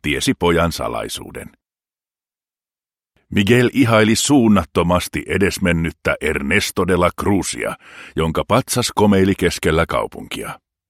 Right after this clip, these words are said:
Ernesto de la Cruz oli esiintynyt lukuisissa elokuvissa, ja hänen laulujaan soitettiin kaikkialla.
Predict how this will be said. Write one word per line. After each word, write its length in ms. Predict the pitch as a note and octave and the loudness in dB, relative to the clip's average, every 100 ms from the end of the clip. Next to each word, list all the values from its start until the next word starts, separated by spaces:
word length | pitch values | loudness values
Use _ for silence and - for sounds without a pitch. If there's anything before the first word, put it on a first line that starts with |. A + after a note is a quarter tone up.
| _ _ _ _ _ _ - | _ _ _ _ _ _ -4
Ernesto 640 | C#2+ C#2 D#2 G2 - F2 | -4 -2 -2 -4 -2 0
de 80 | E2 | 2
la 140 | E2 - | 0 -2
Cruz 320 | G2+ A2+ - - - - | 0 0 -2 -12 -20 -10
oli 220 | - D#2+ F2 | -4 -2 0
esiintynyt 560 | G2+ F#2 E2 E2+ E2+ | 0 0 0 0 0
lukuisissa 840 | D#2+ F#2+ A#2+ A2+ G#2+ - A2 A2 - | 0 -2 0 2 2 0 -4 -4 -2
elokuvissa, 880 | F2 F#2 D#2+ D2 B1+ - - - - - - - | 0 0 0 -6 -10 -10 -8 -8 -12 -18 -12 -4
ja 80 | - | -2
hänen 340 | F2 E2+ D#2 | 0 0 2
laulujaan 520 | F2+ G2 F#2 F#2 F#2 | 4 4 4 2 2
soitettiin 600 | G#2+ A2 B2 - C#3+ D#3+ | 2 0 0 -2 -2 -2
kaikkialla. 880 | - C#3 F2+ _ E2 A1+ G1+ A1+ - | 0 0 0 _ -8 -6 -8 -10 -14